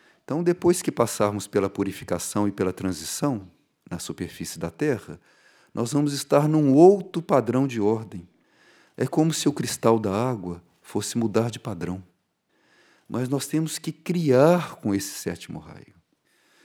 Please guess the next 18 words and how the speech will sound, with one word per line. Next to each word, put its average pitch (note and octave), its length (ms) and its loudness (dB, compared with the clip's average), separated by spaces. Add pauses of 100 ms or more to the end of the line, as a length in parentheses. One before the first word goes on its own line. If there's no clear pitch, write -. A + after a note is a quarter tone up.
(120)
E A#2 80 -6
quando E3 280 0
estávamos G2+ 1040 0 (360)
em E2 760 -4 (720)
Iberá, G2+ 500 0 (600)
estávamos G#2 1120 -4 (520)
no D#2+ 100 -14
sul - 280 -6
da F2+ 100 -4
Argentina, E2+ 720 -4
trabalhando E2 560 -6
na E2 80 -4
fundação E2+ 640 -8 (400)
do E2 140 -8
monastério E2 600 -6
de D#2 120 -8
Iberá, E2+ 400 -6 (880)
Antoak, C3 640 2